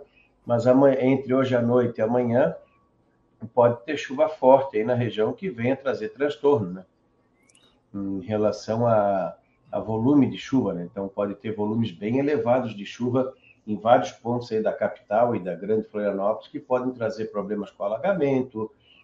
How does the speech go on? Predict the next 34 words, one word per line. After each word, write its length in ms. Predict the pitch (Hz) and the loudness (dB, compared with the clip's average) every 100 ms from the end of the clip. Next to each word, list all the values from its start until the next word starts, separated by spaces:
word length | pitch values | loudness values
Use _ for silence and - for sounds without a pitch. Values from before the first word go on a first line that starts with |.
| _ | _
é, 80 | 90 | -20
deslizamento, 1080 | 87 95 98 98 135 131 127 113 107 104 - _ _ _ | -20 -14 -12 -4 2 4 4 2 -4 -10 -12 _ _ _
é, 420 | 98 92 92 95 95 | -12 -10 -8 -8 -10
interdição 640 | - 107 92 - 117 113 | -8 -8 -8 -6 -4 -2
de 140 | 95 - 110 101 _ | -4 -12 -18 -20 _
trechos 480 | 110 120 113 98 95 | -4 -2 -2 -6 -4
aí 140 | 107 | -2
no 140 | 98 98 | -4 -8
trânsito, 520 | 110 131 135 - 156 | -2 2 2 0 -2
enfim, 300 | 202 208 131 | -2 2 0
os 160 | 110 | 0
problemas 500 | - 220 165 170 175 | 2 4 4 2 2
decorrentes 640 | 175 180 151 113 135 - 147 | 0 -2 -2 0 -2 -4 -10
de 100 | 139 | -8
chuva 300 | - 143 151 | -6 -4 -4
forte 580 | - 120 123 - 139 - _ _ _ _ _ _ _ | 2 4 4 0 -4 -6 _ _ _ _ _ _ _
na 160 | 117 131 | 2 2
região. 460 | 131 143 120 92 85 _ _ _ - | 4 0 0 -2 -4 _ _ _ -2
O 60 | |
vento 320 | 147 214 220 | 4 6 4
em 40 | 160 | -2
si 220 | - 185 | -4 -4
não 220 | 240 208 | -2 0
é 80 | 190 | -2
tanto 320 | - 165 160 | 0 0 0
problema. 500 | 139 123 127 120 87 _ _ _ _ _ | -4 -2 -2 -2 -6 _ _ _ _ _
O 160 | 107 107 | -6 -4
pro-, 540 | 127 117 113 113 110 | -2 -2 -2 0 -2
vamos 220 | 110 110 | -2 -4
dizer 100 | 110 | -4
assim, 300 | 117 - 135 | -4 -4 -2
essa 200 | 123 123 | -2 -2
baixa 360 | 104 123 131 123 | 2 2 2 -2
pressão, 540 | 117 110 - 135 170 | -4 -6 0 0 -2